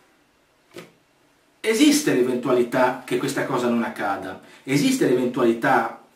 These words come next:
che una persona con un, un contratto standard riesca comunque a far sì che il suo canale non venga dimenticato e neanche la sua fanpage. Succede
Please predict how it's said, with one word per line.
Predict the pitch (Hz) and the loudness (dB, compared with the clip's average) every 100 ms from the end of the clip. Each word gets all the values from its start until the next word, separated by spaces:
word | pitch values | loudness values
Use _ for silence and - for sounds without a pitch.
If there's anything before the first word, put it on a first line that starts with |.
| _ _ - | _ _ -14
che | - 123 120 117 117 113 110 110 107 107 - | 4 6 8 6 6 4 2 -2 -6 -8 -10
una | 156 180 | -2 0
persona | 185 151 - 180 175 156 | 0 -2 4 6 8 6
con | 117 | -4
un, | 117 117 117 - | -4 -4 -6 -10
un | 135 120 | -10 -8
contratto | 127 120 143 156 120 | -6 -4 -2 -2 -4
standard | - 143 139 131 123 117 117 117 | -2 0 0 0 -2 -2 -6 -6
riesca | 117 123 123 - 135 - - | -4 -2 -2 -2 -4 -4 -10
comunque | - 151 151 156 139 - 143 135 - - _ _ _ _ _ _ - | -6 -2 0 -2 -6 -6 -6 -6 -12 -20 _ _ _ _ _ _ -8
a | - | -6
far | - 139 | -4 -6
sì | - - | -6 -6
che | 117 | -6
il | |
suo | - - 170 | -8 2 4
canale | - 120 131 131 117 | 4 0 2 2 0
non | 113 110 | -4 -6
venga | 117 113 | -4 -2
dimenticato | 110 110 - - 127 131 - | -4 -8 -10 -4 0 0 -2
e | 117 | -4
neanche | 113 113 110 | -4 -6 -6
la | 95 | -12
sua | - | -12
fanpage. | - 95 92 92 90 92 - _ _ _ _ _ _ _ _ _ _ _ _ _ _ _ | -12 -12 -10 -10 -10 -14 -18 _ _ _ _ _ _ _ _ _ _ _ _ _ _ _
Succede | - 175 170 156 147 156 - - | 0 0 4 4 6 4 2 -2